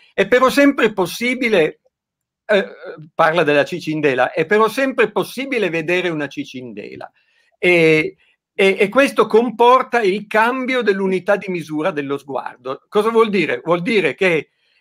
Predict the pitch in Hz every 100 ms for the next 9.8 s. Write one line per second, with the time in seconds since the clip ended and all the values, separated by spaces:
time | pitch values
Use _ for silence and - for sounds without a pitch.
0 | _ 156 151 - - 160 165 233 220 180
1 | 160 156 202 175 170 170 220 160 131 -
2 | 175 143 - 180 175 240 190 156 147 147
3 | 151 196 196 165 143 139 143 135 - 185
4 | - - 190 220 214 113 120 117 120 120
5 | 117 _ _ _ _ 135 127 123 - -
6 | 139 - - 147 165 156 151 156 151 156
7 | - 185 196 160 151 156 185 151 139 143
8 | 156 180 160 147 143 - 160 180 170 -
9 | - 180 190 196 220 240 208